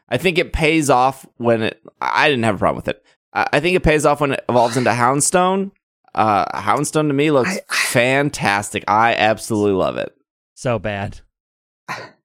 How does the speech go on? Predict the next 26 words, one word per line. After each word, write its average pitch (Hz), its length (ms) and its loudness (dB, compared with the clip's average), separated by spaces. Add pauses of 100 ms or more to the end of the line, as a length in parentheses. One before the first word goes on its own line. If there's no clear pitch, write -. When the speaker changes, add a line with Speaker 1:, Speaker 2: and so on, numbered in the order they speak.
(240)
Speaker 2:
I 185 80 2
kind 202 300 -2
Speaker 3:
Bad. 247 180 2
Speaker 2:
of 247 180 0
like 240 280 0
it, 247 240 -4
but 202 180 0
I, 175 240 0
I 160 80 0
don't, 180 360 -2 (340)
I'm 165 160 2
a 160 60 0
bit 180 240 -4
confused 151 500 -2
as 139 120 -6
to 139 100 -2
why 131 240 0
the, 120 200 -8 (180)
the 123 140 -4 (380)
light 127 680 -2 (340)
turns, 131 340 -2
the 123 180 -8
fire 139 360 -2
turns 143 260 -4
into 139 260 -4
a 107 320 -4